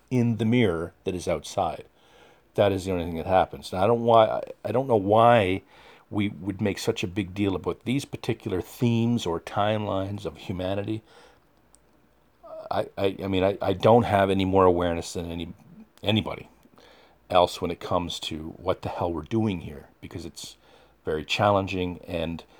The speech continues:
all versions exist. And if anything, the only thing I can put it down to is our own personal experience. That's the only reason. We're, we're, we're in not so much a co-creation, but a,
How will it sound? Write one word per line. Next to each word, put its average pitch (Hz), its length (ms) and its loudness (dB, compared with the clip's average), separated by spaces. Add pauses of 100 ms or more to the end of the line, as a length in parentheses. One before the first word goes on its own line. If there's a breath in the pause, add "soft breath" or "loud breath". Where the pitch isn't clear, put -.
(160 soft breath)
all 113 200 10
versions 90 560 2
exist. 90 640 -6 (280)
And 95 260 -4 (380)
if 107 180 0
anything, 110 480 0
the 95 80 -2
only 101 160 -2
thing 98 120 -4
I 98 60 -2
can 90 160 -8
put 110 160 2
it 95 100 -2
down 101 320 0
to 98 200 -4
is 92 160 -6 (140)
our 98 180 2
own 123 220 4
personal 95 520 -4
experience. - 760 -12 (1000 soft breath)
That's - 260 2
the 95 80 -4
only 85 140 -4
reason. 85 500 -2
We're, 87 180 -8
we're, 82 320 -6 (540)
we're 92 180 -4
in 98 460 0
not 95 300 -4
so - 120 -6
much 92 180 -4
a 90 40 -8
co-creation, 95 880 -2 (640 soft breath)
but 95 220 -2
a, 87 320 -2